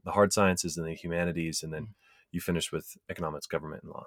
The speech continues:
Speaker 2: Well, they're all, but they're all building off each other, right?
Speaker 1: Exactly, yeah.
Speaker 2: S-
Speaker 1: Each one laying the foundation for the next.
Speaker 2: So, like, you need theology to be able to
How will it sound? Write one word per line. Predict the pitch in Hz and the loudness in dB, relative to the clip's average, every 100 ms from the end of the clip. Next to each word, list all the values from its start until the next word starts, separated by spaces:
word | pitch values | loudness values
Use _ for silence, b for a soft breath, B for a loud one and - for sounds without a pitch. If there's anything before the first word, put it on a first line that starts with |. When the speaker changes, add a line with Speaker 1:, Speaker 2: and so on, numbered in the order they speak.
| - | 2
Speaker 2:
Well, | 156 | 6
they're | 165 156 | 6 6
all, | 170 - | 4 4
but | 139 143 | 4 8
they're | 151 | 10
all | 143 | 8
building | 101 131 117 92 | 6 6 6 4
off | 87 92 | -2 -4
each | 98 | -4
other, | 87 87 | -2 2
right? | 98 | 6
Speaker 1:
Exactly, | 101 87 - 85 | 8 6 4 2
yeah. | 80 | 2
Speaker 2:
S- | - | 4
Speaker 1:
Each | 107 113 - | 2 2 6
one | 104 98 | 8 8
laying | 92 92 | 8 4
the | 87 | 4
foundation | - 87 82 82 82 | 2 0 0 -2 -6
for | - | -10
the | - | -12
next. | - - - - | -12 -10 -12 0
Speaker 2:
So, | - 147 | 8 10
like, | 139 127 - | 10 6 2
you | 117 135 131 | 0 4 8
need | 127 143 123 | 8 8 8
theology | 131 123 117 101 104 | 8 8 6 2 -2
to | - | -2
be | 98 | 0
able | 104 | 0
to | 95 | -2